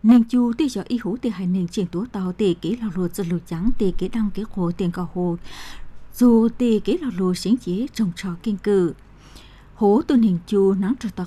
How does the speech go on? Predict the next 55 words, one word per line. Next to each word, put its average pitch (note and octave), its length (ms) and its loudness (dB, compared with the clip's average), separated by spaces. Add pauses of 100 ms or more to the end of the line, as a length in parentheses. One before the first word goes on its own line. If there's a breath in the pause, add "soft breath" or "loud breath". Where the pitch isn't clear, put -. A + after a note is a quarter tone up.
cử F3+ 140 -2
nhà G#3 240 0
tờ G#3 140 -4
khiến F3+ 120 -6
chiến F#3 220 -6
yên E3+ 280 -2 (240 loud breath)
mà A3+ 320 2
bố D#4 100 -2
tư C#4+ 280 -2
chiến A3+ 220 -4
tố G3 160 -4
tàu G3 320 -6
dù F3 360 0
tê F3+ 220 2 (100)
kế F#3+ 240 -2
là G#3+ 160 -4
lúa G#3 100 -2
kinh G#3+ 280 -2
cử, F3+ 260 2 (220 loud breath)
trồng A3+ 200 0
cây G3+ 160 -4
tê G3 160 -4
dị F#3 240 -2
đào F#3 280 -2
tê F#3 180 -2
trồng F3 200 -6
trò F3 240 -6
nắng. F3+ 360 0 (1040 loud breath)
Hố A#3 160 4
phiền A#3+ 200 2
chán B3 240 -2
lúa F#3+ 200 0
tê G#3 200 2
kế G3+ 180 -2
đăng B3+ 140 -2
kế A3+ 220 -2
khổ G3 120 0
nô G#3+ 140 2
nọ F#3+ 300 0
chỉ G3+ 140 -4
trong G3+ 180 -2
bò G3+ 120 -4
cái C4+ 160 -8
tiệm A#3+ 200 0
bùng G3 100 0
chim F3+ 220 -2
trốn F3 200 -4
ráo F#3 220 -8
bao A3+ 260 -4
lúa E3+ 220 -2
tê E3+ 340 -2 (380 loud breath)
khó F#3+ 360 -2
kế F#3+ 260 -2
là A3+ 140 -6
lúa. E3 300 -2